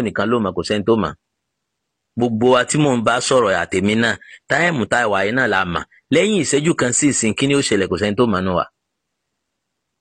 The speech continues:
Ó ti tán? A mọ̀. Tí nǹkan yẹn ó bá ṣẹlẹ̀, báwo ni ó ṣe rí? A mọ̀. Gbogbo ẹ̀ làlá ọdẹ ti mọ̀.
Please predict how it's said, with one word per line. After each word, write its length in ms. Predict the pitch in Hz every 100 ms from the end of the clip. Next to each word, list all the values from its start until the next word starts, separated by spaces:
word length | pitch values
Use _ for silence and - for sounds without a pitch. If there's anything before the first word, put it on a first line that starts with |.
| _
Ó 80 | -
ti 80 | 110
tán? 160 | 131 127 _ _
A 200 | 104 95
mọ̀. 180 | 92 98 _ _ _ _ _ _ _ _ -
Tí 60 | 190
nǹkan 220 | 185 156
yẹn 100 | 147
ó 60 | 175
bá 120 | 139
ṣẹlẹ̀, 260 | 131 123 110
báwo 180 | 123 151
ni 100 | 143
ó 60 | 147
ṣe 160 | 131 123
rí? 100 | 143 143 -
A 260 | 104 98
mọ̀. 180 | 85 95 - _ _ _ _ 120
Gbogbo 200 | 110 117
ẹ̀ 60 |
làlá 180 | 104 104 123
ọdẹ 160 | 110
ti 120 | 101 80
mọ̀. 140 | 76